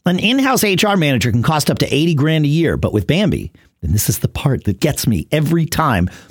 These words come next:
your dedicated H R manager starts at just ninety-nine dollars a month. That's right, ninety-nine dollars a month.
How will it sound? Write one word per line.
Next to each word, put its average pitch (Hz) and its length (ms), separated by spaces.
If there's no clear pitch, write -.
your 165 280
dedicated 208 560
H 160 240
R 170 120
manager 139 340
starts 127 500
at 123 200
just 110 320
ninety-nine 123 1200
dollars 113 540
a 110 120
month. 110 420
That's - 140
right, - 240
ninety-nine 196 640
dollars 175 280
a - 20
month. 170 260